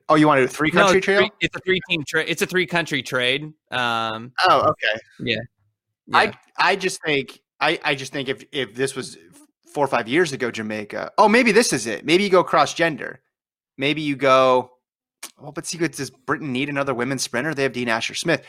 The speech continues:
Speaker 1: I say you, you go Farah for Elaine Thompson. Straight up.
Speaker 2: Straight up. Oh, impressive.
Speaker 1: Or do you get
Speaker 2: Yeah,
Speaker 1: Shelley and,
Speaker 2: that's a
Speaker 1: Shelley and Fraser Price? I don't know.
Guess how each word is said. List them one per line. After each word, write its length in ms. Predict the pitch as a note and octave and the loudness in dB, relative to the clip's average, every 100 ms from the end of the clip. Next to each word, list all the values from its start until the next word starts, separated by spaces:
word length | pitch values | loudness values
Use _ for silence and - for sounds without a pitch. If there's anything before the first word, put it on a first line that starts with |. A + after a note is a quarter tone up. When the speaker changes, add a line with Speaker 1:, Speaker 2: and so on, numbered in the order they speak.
| - - - | -20 -12 -2
Speaker 1:
I 100 | D#3 | 0
say 140 | F3+ | 4
you, 200 | D#3 C#3 - | 2 2 -6
you 160 | D3 B2 | 0 0
go 40 | |
Farah 500 | - - E3+ D#3+ C#3 | -2 0 4 6 4
for 140 | - | 4
Elaine 360 | B2+ A#2+ A#2 A2+ | 4 4 0 -2
Thompson. 580 | B2 C#3 C3+ - - - _ _ _ _ _ _ _ _ _ _ _ _ - | 0 2 2 -4 -16 -18 _ _ _ _ _ _ _ _ _ _ _ _ -16
Straight 360 | - C3+ A2 | -8 -4 0
up. 140 | A2 E2+ | 0 0
Speaker 2:
Straight 220 | B2 A2 | -2 -2
up. 240 | G#2+ C#3+ - _ _ _ _ - | -2 -2 -6 _ _ _ _ -8
Oh, 260 | A2+ C3+ - - _ _ _ _ _ _ _ _ _ _ _ _ _ | -4 -4 -4 -14 _ _ _ _ _ _ _ _ _ _ _ _ _
impressive. 500 | B2+ A#2+ B2+ B2 - | -20 -8 -6 -4 2
Speaker 1:
Or 120 | E3 | 4
do 60 | D3+ | 4
you 60 | C#3+ | 4
get 140 | C3+ | 2
Speaker 2:
Yeah, 120 | B2 | 2
Speaker 1:
Shelley 180 | B2 C3+ | 2 2
and, 80 | B2+ | 0
Speaker 2:
that's 120 | A2+ | -4
a 20 | A#2+ - | -10 -2
Speaker 1:
Shelley 220 | C#3+ B2 | 0 0
and 100 | A#2 | -2
Fraser 220 | A#2 - | -10 -10
Price? 520 | - C#3 A2+ G#2 - - | 0 2 2 -4 -12 -8
I 120 | A#2 | -4
don't 100 | A#2 | -4
know. 280 | B2 A2+ | -2 -4